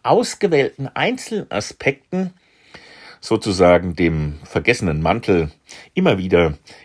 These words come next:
in den neuen Wind zu hängen. Und sofern die Struktur sich von den notwendigen Inhalten entfernt, wie scheinbar heute,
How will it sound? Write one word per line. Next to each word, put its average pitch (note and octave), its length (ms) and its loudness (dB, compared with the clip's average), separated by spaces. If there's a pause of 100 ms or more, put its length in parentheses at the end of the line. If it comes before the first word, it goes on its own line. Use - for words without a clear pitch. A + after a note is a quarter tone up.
in C#3+ 220 0
den B2+ 240 0
neuen E2 440 -2 (120)
Wind F#3+ 440 -2
zu A3 240 -4
hängen. F#2 280 -8 (840)
Und F2+ 120 -6
sofern C#3 360 4
die B2+ 120 -6
Struktur D#3+ 540 0
sich C3+ 220 -6
von G#2 440 -2 (400)
den F#2 140 0
notwendigen A2 640 0
Inhalten C#3+ 480 0
entfernt, C3+ 640 -4
wie F2+ 180 -6
scheinbar F#2+ 420 0
heute, B2 400 -2